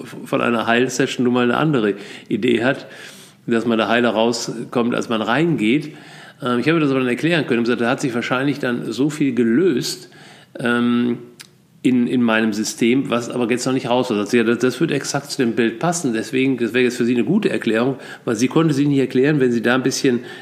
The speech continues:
Linderung reinbrachte, dann plöppte es wieder da wieder rauf. Und dann habe ich gesagt, „Ich kenn, ich habe auch die, eine Idee, um welche Themen es geht. Ich arbeite einfach mit meinen mentalen Möglichkeiten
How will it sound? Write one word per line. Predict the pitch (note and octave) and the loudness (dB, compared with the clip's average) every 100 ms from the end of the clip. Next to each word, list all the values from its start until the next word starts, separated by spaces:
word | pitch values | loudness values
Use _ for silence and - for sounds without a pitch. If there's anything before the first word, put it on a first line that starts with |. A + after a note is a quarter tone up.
| - | 0
Linderung | B2+ D3 C#3 | 2 4 2
reinbrachte, | G#2+ A#2 C#3 C#3 C#3+ | 2 2 4 2 0
dann | C3+ | -4
plöppte | - C3 C3 | -2 -2 -2
es | C3 - | -4 -4
wieder | - | -2
da | F#2 E2+ | -2 -4
wieder | E2+ | -6
rauf. | F2 - | -8 -10
Und | - - - - - - | -12 -20 -18 -18 -12 -2
dann | A#2 | 0
habe | B2+ | 2
ich | |
gesagt, | B2 B2+ | 2 0
„Ich | B2+ - D#3+ - | -4 -8 -14 -2
kenn, | D#3 D#3+ F3 | 0 2 2
ich | - C#3 | -2 -2
habe | D3+ | -2
auch | C3+ | -2
die, | C3+ - | -2 -4
eine | - - | -6 -4
Idee, | B2+ C#3 B2 D#3+ G3 | -2 0 2 4 4
um | C3 | 4
welche | B2+ A#2+ | 2 0
Themen | - C#3 C3 | 2 2 4
es | G#2 | 2
geht. | A#2+ E3 D#3+ | 2 2 0
Ich | C#3+ C#3 | -4 0
arbeite | C3+ C3+ B2+ | 0 2 2
einfach | A#2+ A#2+ | 0 0
mit | A2+ G2+ | -2 0
meinen | G#2 A2+ C3+ B2 | 0 2 2 2
mentalen | A2+ A2 A2+ A#2 | 2 0 0 2
Möglichkeiten | G#2+ A2 A2+ - G#2+ G2+ G2+ | 2 0 -2 -2 -2 0 -2